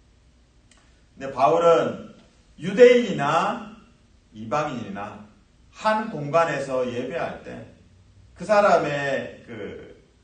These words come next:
겉모습이 아니라, 그리고 그 사람의 과거의 경험들, 그것들 다 내려놓고 하나님의 국류를 입었다. 하나님께서 성자 예수 그리스도를 십자가에 내어주기까지 사랑하셨다.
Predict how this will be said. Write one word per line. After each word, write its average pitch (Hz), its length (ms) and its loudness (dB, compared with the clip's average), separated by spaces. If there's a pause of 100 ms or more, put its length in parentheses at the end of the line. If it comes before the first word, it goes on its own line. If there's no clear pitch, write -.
(280)
겉모습이 190 580 -2
아니라, 180 440 -10 (480)
그리고 139 240 -10
그 147 80 -12
사람의 147 880 0 (420)
과거의 175 520 -2
경험들, 202 680 -4 (600)
그것들 165 380 -14
다 - 320 -12
내려놓고 - 600 -12 (540)
하나님의 180 920 -6 (120)
국류를 131 1000 -10 (120)
입었다. - 200 -20 (1120)
하나님께서 175 1080 2
성자 190 500 0
예수 160 220 -2
그리스도를 165 380 -8
십자가에 185 500 -2
내어주기까지 196 1300 6
사랑하셨다. 240 1000 4